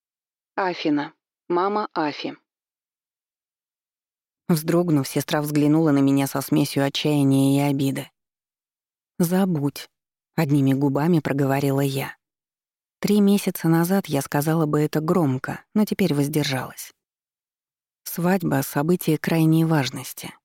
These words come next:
и мама была вся на иголках. Того и гляди, сорвется. Все должно пройти без сучка, без задоринки. Чтобы Элли остался мной доволен, чтобы его мама, тетушка Фаустина Ганье,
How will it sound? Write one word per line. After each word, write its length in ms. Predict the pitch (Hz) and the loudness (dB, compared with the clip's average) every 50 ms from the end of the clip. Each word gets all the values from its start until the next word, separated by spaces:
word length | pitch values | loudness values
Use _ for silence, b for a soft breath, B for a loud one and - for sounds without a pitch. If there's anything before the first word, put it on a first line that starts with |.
| _ _ _ | _ _ _
и 80 | - 185 | 2 2
мама 260 | 208 226 233 220 196 | 4 6 6 4 4
была 240 | 175 175 170 170 165 | 4 2 2 2 0
вся 220 | - - - 175 | -2 -2 0 2
на 200 | 165 165 165 170 | 4 4 4 4
иголках. 640 | 170 170 156 143 127 - - - - - - - _ _ _ _ _ _ _ _ | 4 2 0 -2 -2 -4 -6 -10 -12 -12 -16 -20 _ _ _ _ _ _ _ _
Того 260 | - 175 160 160 170 165 | -4 -2 0 2 2 4
и 100 | 147 135 | 4 2
гляди, 300 | 135 139 143 139 151 151 | 2 2 2 2 0 -2
сорвется. 720 | - - 135 127 127 127 127 123 - - - - - - - _ _ _ _ _ _ _ _ _ _ _ | -2 -4 -4 -4 -2 -2 -2 -2 -4 -8 -12 -12 -14 -16 -18 _ _ _ _ _ _ _ _ _ _ _
Все 180 | - - 240 | -2 0 2
должно 360 | 214 220 208 208 196 208 202 | 2 2 2 4 4 2 2
пройти 320 | - 190 185 190 - - 202 | 2 2 0 2 2 0 0
без 200 | 175 165 160 - | 0 0 -2 0
сучка, 380 | - 170 - - - - 180 | -2 -2 -2 -2 -2 -2 -2
без 200 | 170 165 160 156 | 0 0 0 0
задоринки. 720 | 156 156 160 165 170 175 156 135 - 131 127 - - - - - _ _ _ _ _ _ _ | 0 0 0 2 2 0 0 0 -2 -4 -6 -8 -12 -16 -18 -20 _ _ _ _ _ _ _
Чтобы 380 | - - - - 202 185 180 175 | -12 -4 -2 0 2 4 4 4
Элли 300 | 160 165 170 170 170 160 | 4 4 4 2 2 2
остался 540 | 151 151 147 - - 147 143 139 - - 139 | 0 0 -2 -2 -2 -2 -2 0 0 0 2
мной 220 | 143 139 139 139 | 2 4 4 2
доволен, 540 | 131 135 135 131 139 135 135 139 139 135 - _ _ _ _ - | 2 0 -2 -2 -2 -2 -2 -2 -4 -8 -10 _ _ _ _ -12
чтобы 320 | - - 202 190 190 185 | -4 -2 0 2 4 2
его 240 | 180 175 175 175 175 | 4 4 2 2 4
мама, 400 | 185 190 208 208 180 143 131 127 | 4 4 4 4 4 2 2 0
тетушка 420 | - - 156 - 147 - - 151 | -2 -2 -2 0 -2 -2 -2 -4
Фаустина 600 | 135 - 151 151 156 160 - - 160 147 143 139 | -2 0 0 0 0 -2 -2 0 2 2 4 2
Ганье, 520 | 135 139 139 139 139 139 151 160 165 170 | 2 2 2 2 2 4 2 2 0 -2